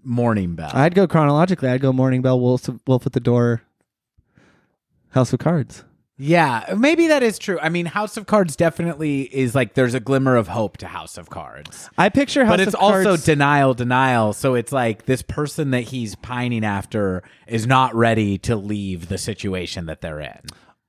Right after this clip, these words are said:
Speaker 2: Okay. Uh, I was gonna say House of Cards maybe is the victim of the abuse perpetrated in Wolf at the Door. Uh, could be either gender,
Speaker 1: Mm-hmm,
Speaker 2: but let's
Speaker 1: mm-hmm.
Speaker 2: say it's a woman.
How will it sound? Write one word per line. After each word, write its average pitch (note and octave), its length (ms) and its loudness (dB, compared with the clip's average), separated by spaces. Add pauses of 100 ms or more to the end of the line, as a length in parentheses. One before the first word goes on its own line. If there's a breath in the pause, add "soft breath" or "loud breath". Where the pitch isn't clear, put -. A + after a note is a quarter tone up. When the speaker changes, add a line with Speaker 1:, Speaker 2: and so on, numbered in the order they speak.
(140)
Speaker 2:
Okay. D3 440 2 (680)
Uh, D3+ 240 6
I E3+ 140 2
was G3 180 -6
gonna D#3+ 180 -8
say D3+ 600 0
House D3 260 0
of - 80 -8
Cards D3+ 260 2
maybe C3+ 320 0
is B2 160 -2
the B2+ 180 0
victim B2+ 720 -2 (340 soft breath)
of A#2+ 180 0
the C3 120 4
abuse A#2+ 720 0 (100)
perpetrated C3 560 0
in B2+ 60 -4
Wolf B2+ 200 -2
at B2+ 60 -4
the B2+ 80 -4
Door. A#2 380 -2 (260)
Uh, G#2+ 360 -2 (440)
could A#3 160 0
be C#3+ 120 2 (180)
either C3+ 160 4
gender, A#2+ 380 0
Speaker 1:
Mm-hmm, E3 80 -2
Speaker 2:
but D3 260 2
let's D3+ 140 2
Speaker 1:
mm-hmm. F#3 40 -4
Speaker 2:
say D#3 120 -2
it's C#3+ 120 -6
a C#3+ 60 -8
woman. B2+ 360 -2